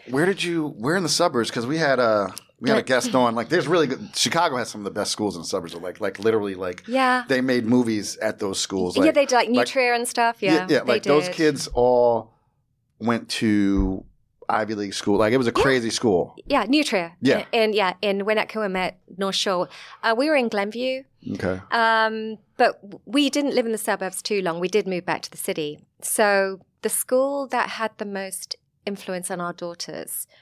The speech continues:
Speaker 2: they went to Francis Parker in Chicago, which is known to be one of the most progressive schools in America.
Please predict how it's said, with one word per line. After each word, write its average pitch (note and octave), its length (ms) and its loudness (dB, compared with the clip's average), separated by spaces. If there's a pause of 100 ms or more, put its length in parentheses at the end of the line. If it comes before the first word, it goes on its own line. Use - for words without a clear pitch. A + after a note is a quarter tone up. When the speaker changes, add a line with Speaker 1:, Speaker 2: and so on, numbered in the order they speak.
(420)
Speaker 2:
they G3 60 -6
went G3 180 -4
to - 100 -10
Francis - 340 -8
Parker E3+ 680 -10
in F3 80 -14
Chicago, E3+ 520 -6
which - 180 -4
is - 220 -6 (440)
known A3 220 0
to - 100 -4
be F#3+ 240 -4
one F3+ 180 -4
of F3 160 -10
the G3+ 160 -4
most F3 280 -6
progressive E3+ 500 -6
schools D#3+ 360 -8
in E3 180 -10
America. D#3 600 -14